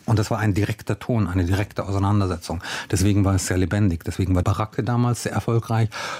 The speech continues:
Und deswegen ist auch die Schaubühne in der mittleren Strecke sehr, sehr erfolgreich geworden. Heute ist es ein Theater,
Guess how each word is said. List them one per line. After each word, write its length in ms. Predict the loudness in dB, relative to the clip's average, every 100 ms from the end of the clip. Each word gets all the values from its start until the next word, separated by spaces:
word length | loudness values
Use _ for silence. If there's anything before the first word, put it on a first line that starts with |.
| -2
Und 80 | 2
deswegen 300 | 4 2 2
ist 100 | 0
auch 100 | -2
die 120 | -2
Schaubühne 760 | 0 2 2 4 4 4 2 0
in 80 | 2
der 100 | 4
mittleren 800 | 2 2 2 4 4 4 2 0
Strecke 460 | -4 -4 -4 -2 0
sehr, 180 | 0
sehr 120 | 0 -2
erfolgreich 420 | -2 -4 -2 -4
geworden. 280 | -4 -2 0
Heute 180 | 0
ist 60 | 0
es 100 | 0
ein 160 | 0 0
Theater, 500 | 0 0 0 0